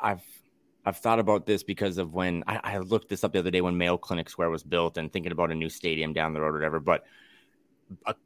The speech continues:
a handful of years ago, practice facilities weren't maybe as popular as they are now. Not a lot of teams had them. And that was, like, college sports too, right? Like, that was one of the ways that you could differentiate yourself from other franchises was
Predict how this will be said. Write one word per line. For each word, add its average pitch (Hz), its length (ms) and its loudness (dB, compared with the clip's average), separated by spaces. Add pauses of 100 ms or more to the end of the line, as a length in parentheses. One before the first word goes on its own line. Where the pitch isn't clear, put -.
(120)
a - 40 -4
handful 143 440 4
of 107 100 4
years 120 220 4
ago, 90 180 0
practice 101 440 0
facilities 92 480 -2
weren't 92 180 -2
maybe 95 220 0
as 82 80 -2
popular 104 480 2
as 92 100 0
they 87 140 2
are 85 120 0
now. 80 280 0
Not 95 240 4
a 98 60 8
lot 92 140 6
of 90 60 0
teams 92 260 -2 (140)
had 82 320 0
them. 104 260 2 (320)
And 95 100 0
that 92 120 2
was, 110 240 0 (200)
like, 107 220 -2
college 101 320 2
sports - 340 0
too, 110 140 2
right? 87 140 4
Like, 78 140 0
that 95 160 6
was 107 220 2 (400)
one 101 160 2
of 87 120 0
the 98 80 2
ways 90 300 2
that 87 80 -6
you 90 100 -4
could 80 180 -6 (120)
differentiate 85 580 0
yourself 95 340 2
from 90 100 -2
other 85 160 2
franchises 90 720 2
was 80 260 2